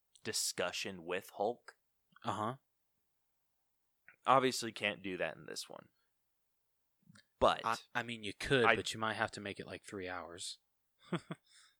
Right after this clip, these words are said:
Speaker 1: Yeah. So I want him, I want Prof-, I'm gonna call him Smart Hulk. Or I'm gonna, I'm just gonna call him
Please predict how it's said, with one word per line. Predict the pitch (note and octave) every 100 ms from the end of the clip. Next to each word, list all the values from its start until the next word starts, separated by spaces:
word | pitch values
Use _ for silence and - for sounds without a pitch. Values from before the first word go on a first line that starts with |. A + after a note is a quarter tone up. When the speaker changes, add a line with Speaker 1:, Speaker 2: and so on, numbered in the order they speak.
| _ _
Speaker 1:
Yeah. | G#2+ F#2 - - -
So | - C#3
I | C3+
want | C#3+ E3+ -
him, | - A#2+ B2 C#3+ D3+ _ _ _ _ _ _ _ - - -
I | A2+
want | A#2+ C3+ C#3+ - - _ _ _ _ _ _ _ _ _ _ - -
Prof-, | C3 - - - - _
I'm | A#2 A2+
gonna | A#2+ A2
call | G#2+
him | F#2
Smart | - - F#2+ E2+ - -
Hulk. | - - - _ _ _ _
Or | A2+ G2 -
I'm | A2+
gonna, | C#3+ -
I'm | D3
just | - C#3+
gonna | C#3+
call | B2+ B2+ A#2 G#2
him | G2